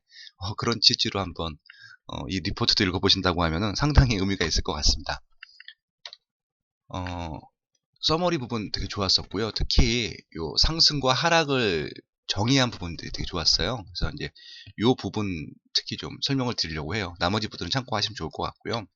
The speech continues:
일단 부동산은 상승 국면에서는 실수요가 먼저 오르고 투기 세력에 의해서 이제 마지막까지 이제 밀어 올린다라는 것들입니다. 그래서 저는 이제 상승 국면 시장을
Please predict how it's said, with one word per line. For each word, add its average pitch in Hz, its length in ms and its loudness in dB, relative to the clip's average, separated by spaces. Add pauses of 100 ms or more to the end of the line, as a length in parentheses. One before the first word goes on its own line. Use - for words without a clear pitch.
(720)
일단 131 200 0
부동산은 123 720 4
상승 156 420 0
국면에서는 101 760 -2 (240)
실수요가 117 1000 2
먼저 82 540 -2 (320)
오르고 127 640 -2
투기 151 260 -4
세력에 127 300 2
의해서 82 360 0
이제 - 120 -8
마지막까지 82 560 -6
이제 - 140 -10
밀어 104 180 4
올린다라는 78 720 -2
것들입니다. - 600 -10 (540)
그래서 101 460 2
저는 92 300 -4
이제 82 80 -2
상승 175 340 4
국면 123 220 0
시장을 117 420 4